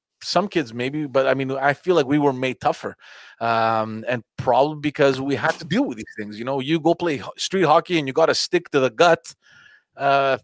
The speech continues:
you know, you get up, you, you know, toss the dirt and you just keep playing. You, you take it, right?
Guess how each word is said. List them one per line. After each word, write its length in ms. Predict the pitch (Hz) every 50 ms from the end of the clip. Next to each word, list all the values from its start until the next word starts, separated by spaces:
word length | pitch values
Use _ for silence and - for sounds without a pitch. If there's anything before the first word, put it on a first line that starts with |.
| _ _ - _
you 160 | - 156 156 135
know, 120 | 135 165
you 160 | 170 147 131 123
get 220 | 120 151 147 135
up, 260 | 135 165 185 - -
you, 420 | 143 147 143 139 135 131 127 120 - _ _ _ _ _ _ _ -
you 80 | 143 135
know, 120 | 123 123 -
toss 260 | - - 143 147 -
the 120 | - 139 226
dirt 340 | 180 127 147 165 190 196 -
and 140 | 175 170
you 60 | 165 160
just 180 | 160 175 - -
keep 160 | 196 180 -
playing. 280 | 156 180 214 185 131
You, 80 | 117 113
you 200 | 120 131 139 135
take 300 | - - 185 220 226 -
it, 100 | 107 - -
right? 240 | 117 117 139 190